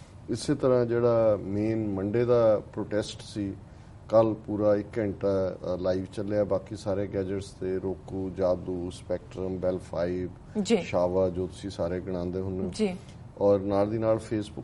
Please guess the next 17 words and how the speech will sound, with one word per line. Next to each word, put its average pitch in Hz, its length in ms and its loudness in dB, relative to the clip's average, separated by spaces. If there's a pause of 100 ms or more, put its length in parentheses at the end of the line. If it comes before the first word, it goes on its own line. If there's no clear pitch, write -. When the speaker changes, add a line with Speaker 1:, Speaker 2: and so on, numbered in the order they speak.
Speaker 1:
ਤੇ 151 80 0
ਵੀ 139 120 0
ਚੱਲਿਆ 107 320 0
ਔਰ 107 220 2
ਇਸ 123 260 0
ਦੇ 143 120 0
ਉੱਤੇ 123 320 0
ਹੁਣ 113 200 -2
ਤੱਕ 104 680 0 (580)
ਛਤਾਲੀ 110 600 4
ਪੁਆਇੰਟ 101 480 -2
ਫੋਰ, 120 460 4
ਅ, 85 1160 -2
almost 95 180 -4
ਸਾਢੇ 120 320 0
ਛਤਾਲੀ 95 480 0
ਹਜ਼ਾਰ 87 480 0